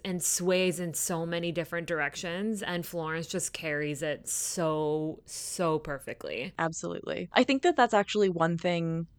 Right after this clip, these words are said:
Speaker 2: that this movie does well overall. I mean, to, to different degrees across the different characters, but this movie puts their emotions so at the forefront.
Speaker 1: Yeah.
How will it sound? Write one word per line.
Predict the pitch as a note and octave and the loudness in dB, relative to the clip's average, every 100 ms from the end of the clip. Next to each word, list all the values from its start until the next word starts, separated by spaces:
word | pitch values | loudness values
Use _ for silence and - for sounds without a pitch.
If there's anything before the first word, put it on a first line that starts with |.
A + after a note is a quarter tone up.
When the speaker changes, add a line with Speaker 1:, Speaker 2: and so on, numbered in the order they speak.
| - | 0
Speaker 2:
that | F#3 F3 F3+ | 8 8 8
this | F3 | 4
movie | G3 E3+ F3+ E3+ | 6 6 6 6
does | D#3 D#3 | 4 4
well | E3 D3+ D3+ D3+ - | 4 4 4 2 2
overall. | E3 D#3 D3 D3 D3 F#3+ | 2 2 2 6 6 8
I | - | 6
mean, | F3+ E3 | 4 2
to, | - F3+ | 4 2
to | - A3+ | 2 4
different | G3+ G3+ G#3+ | 6 6 4
degrees | A3 F3+ E3 D#3 | 4 4 2 2
across | - D3+ D3+ | 0 0 0
the | |
different | D#3+ D#3+ D#3 | -4 -4 0
characters, | D3+ D3 C#3+ D3 | 0 0 -2 0
but | D#3+ - - | 2 2 4
this | F#3+ A#3 - | 6 6 4
movie | G#3+ F#3+ F#3+ F#3 F#3 F3+ | 4 4 4 4 2 0
puts | - G#3 - | 2 2 6
their | F#3+ F#3 | 8 10
emotions | F3 D3 D3 D#3 D3+ D#3 D#3 - - - | 8 6 4 2 0 0 -2 -6 -10 -8
so | - - F#3 F3+ - | -6 6 10 10 8
at | F3 | 6
the | F3 | 2
forefront. | - D3+ D3+ E3 E3+ C4 - | 2 2 2 2 2 0 -2
Speaker 1:
Yeah. | F3 C#3+ | -2 -2